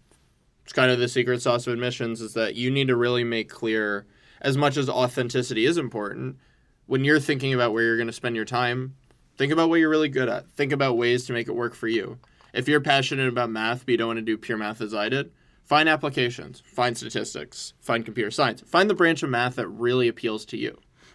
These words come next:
right? Is that another way to maybe, you know, balance those two things you said about being authentic, but also making sure you're only spending time on the things that are really good to you?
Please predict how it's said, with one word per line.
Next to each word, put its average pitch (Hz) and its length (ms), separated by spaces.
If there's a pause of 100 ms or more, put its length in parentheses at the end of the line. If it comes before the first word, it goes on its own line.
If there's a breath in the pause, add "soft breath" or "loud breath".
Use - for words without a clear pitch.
(140 soft breath)
right? 156 180
Is 160 100
that 165 220
another 131 240
way 127 160
to 123 80
maybe, 107 440 (320 soft breath)
you 143 120
know, 104 220 (160)
balance 135 300
those 117 160
two 127 180
things 113 280
you 101 60
said 107 180
about 101 240
being 147 220
authentic, 117 520
but 117 100
also 117 260
making 107 320
sure 110 160
you're 104 120
only 113 240
spending 104 380
time 101 260
on 101 100
the 101 60
things 98 280
that 101 100
are 95 60
really 98 220
good 101 240
to 139 100
you? 147 120